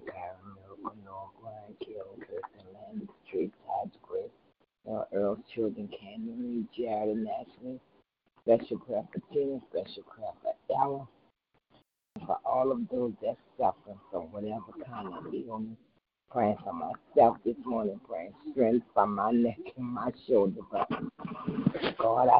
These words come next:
thank you for healing. I thank you. I won't complain. So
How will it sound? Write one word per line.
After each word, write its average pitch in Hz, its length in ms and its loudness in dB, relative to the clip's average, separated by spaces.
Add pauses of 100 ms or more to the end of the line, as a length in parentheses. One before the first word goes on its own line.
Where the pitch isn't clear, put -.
(160)
thank 131 260 8
you 127 120 6 (120)
for 117 120 2
healing. 123 560 4
I 113 60 -8 (140)
thank 120 260 0
you. 120 60 4
I 113 120 8
won't 113 360 4
complain. - 640 -6 (160)
So 110 200 -2